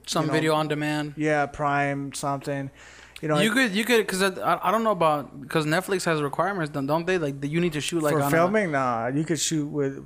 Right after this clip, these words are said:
Speaker 2: uh, as long as it's, like, four K, but
Speaker 1: Really?
Speaker 2: they said
Speaker 1: I saw
Speaker 2: it's
Speaker 1: they
Speaker 2: like
Speaker 1: have a list of cameras that they
Speaker 2: But I, I was watching some of the videos,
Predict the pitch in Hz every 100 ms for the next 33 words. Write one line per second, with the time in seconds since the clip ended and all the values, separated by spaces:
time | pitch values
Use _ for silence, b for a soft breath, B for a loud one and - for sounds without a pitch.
0 | 139 143 - 139 165 190 175 165 147 131
1 | 156 147 - 147 147 147 147 143 135 -
2 | 170 175 139 131 - - 175 175 208 202
3 | 196 165 180 208 190 165 180 147 - 170
4 | 190 160 143 143 143 147 196 196 196 190
5 | - 165 196 180 175 202 165 170 175 190
6 | 196 - 180 185 170 139 156 175 185 190
7 | 190 -